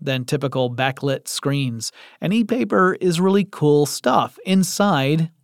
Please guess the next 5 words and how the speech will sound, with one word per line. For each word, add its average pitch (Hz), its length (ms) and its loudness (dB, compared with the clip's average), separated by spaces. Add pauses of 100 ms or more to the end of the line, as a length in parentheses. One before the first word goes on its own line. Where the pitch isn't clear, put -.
a 139 120 -2
monochromatic 131 840 -2
e-paper 131 540 -4
display, 117 580 -6
typically, 127 640 -4